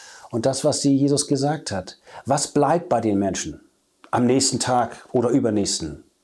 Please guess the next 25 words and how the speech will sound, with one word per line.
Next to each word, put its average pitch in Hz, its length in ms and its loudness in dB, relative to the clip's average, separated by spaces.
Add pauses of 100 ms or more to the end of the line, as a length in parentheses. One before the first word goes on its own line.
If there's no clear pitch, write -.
(1040)
Wird 123 200 2
es - 280 0
ein 107 640 0
Fest - 420 0
sein 135 280 2
wie 120 60 0
jedes 123 280 0
andere? 151 440 0 (1120)
Oder 165 400 2 (240)
wird 135 200 4
es 143 100 2
ein 131 160 4
Kater 135 420 2
sein, 175 500 2
weil 120 140 2
man 127 160 2
von 123 200 0
dem 117 200 2
guten 131 340 2
Wein 123 240 2
ein 135 40 0
bisschen 135 260 0
viel 127 200 0
gehabt 135 380 -2
hat? - 360 -6